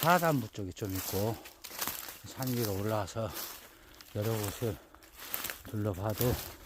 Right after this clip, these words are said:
없습니다. 이것은 다음에 피해야 될 산인 것 같습니다. 아, 오늘도, 아,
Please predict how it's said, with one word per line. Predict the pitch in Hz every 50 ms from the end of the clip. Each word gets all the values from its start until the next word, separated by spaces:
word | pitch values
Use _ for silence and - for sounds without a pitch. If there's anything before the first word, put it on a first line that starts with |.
| - - - - - - - - - - - - -
없습니다. | 107 107 107 - - 104 85 - - - - - - - - - - - - - - - - - - - - - - -
이것은 | - 107 104 110 117 104 92 107 110 107 104
다음에 | - - 101 110 120 120 110 104 104 120 131 127 - - - - - - - - - - - - - - - - - - - -
피해야 | - - 147 151 151 151 135 123 113 104
될 | - 117 120 123 104 - -
산인 | - - - - - - - 113 117 110 101 101 92
것 | - 87
같습니다. | 82 - - - - - - - - - - - - - - - - - - - - - - -
아, | 92 87 - - - - - - 104
오늘도, | 104 101 92 90 95 104 123 117 - - - - - - - - - - - - - - - - - - - - - - -
아, | - 90 85